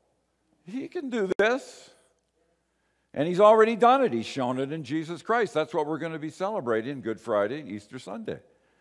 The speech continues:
And we follow Jesus through the death barrier. How amazing. I think that's good news. That's why it's called good news.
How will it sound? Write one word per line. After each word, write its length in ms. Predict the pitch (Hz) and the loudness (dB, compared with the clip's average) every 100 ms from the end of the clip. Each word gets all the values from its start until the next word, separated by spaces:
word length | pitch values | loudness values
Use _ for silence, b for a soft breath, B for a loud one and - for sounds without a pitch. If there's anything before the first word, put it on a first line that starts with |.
| _ _ _ _ _ _ _ _ _ _ _ - | _ _ _ _ _ _ _ _ _ _ _ -6
And 120 | 120 | 0
we 240 | 185 254 | 4 4
follow 720 | 247 - 277 277 285 262 220 | 4 8 10 10 10 10 8
Jesus 560 | 165 123 151 127 107 90 | 6 2 0 0 -6 -10
through 380 | - 131 107 69 - _ - | -8 -4 -4 -4 -14 _ -10
the 80 | |
death 360 | 107 110 92 - | 0 0 0 -4
barrier. 400 | 95 82 64 60 | -6 -4 -8 -14
How 180 | 113 175 | -10 -8
amazing. 580 | 202 226 277 175 123 76 _ _ _ _ _ _ _ _ _ _ _ _ _ _ _ _ _ _ _ _ _ _ _ _ b b b b b | -2 0 0 -2 -6 -10 _ _ _ _ _ _ _ _ _ _ _ _ _ _ _ _ _ _ _ _ _ _ _ _ b b b b b
I 280 | 165 214 226 | 8 10 8
think 340 | - 180 170 | 6 -2 0
that's 300 | 160 143 - | 2 2 0
good 180 | 131 120 | -2 -2
news. 280 | 120 135 101 | 0 -2 -2
That's 220 | 135 143 | -4 -4
why 160 | 135 120 | -2 -2
it's 120 | - | -2
called 280 | 135 120 117 | -4 -4 -4
good 200 | 104 98 | -4 -4
news. 520 | 120 90 - - | -6 -8 -14 -20